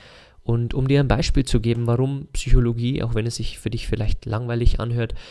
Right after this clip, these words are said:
für mich ist es eines der wichtigsten Themen im Leben und ich kann das nur doppelt und dreifach unterstreichen, was Scott Adams, äh, mit der sicheren zehn meint. Um dir ein Beispiel zu geben,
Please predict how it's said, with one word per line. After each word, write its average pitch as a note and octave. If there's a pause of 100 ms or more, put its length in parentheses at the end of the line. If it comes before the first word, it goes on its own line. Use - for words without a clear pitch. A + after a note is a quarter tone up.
(140)
für -
mich C3+
ist -
es A2+
eines A2+ (160)
der G#2+
wichtigsten -
Themen A#2
im G2
Leben A#2
und G2
ich -
kann G#2+
das A2
nur G#2+ (340)
doppelt A#2+
und A2+
dreifach -
unterstreichen, A2+
was -
Scott -
Adams, A#2
äh, G#2+
mit A2
der G#2+
sicheren A2
zehn A2+
meint. A#2 (480)
Um B2+
dir C#3
ein C#3
Beispiel C#3+
zu -
geben, C3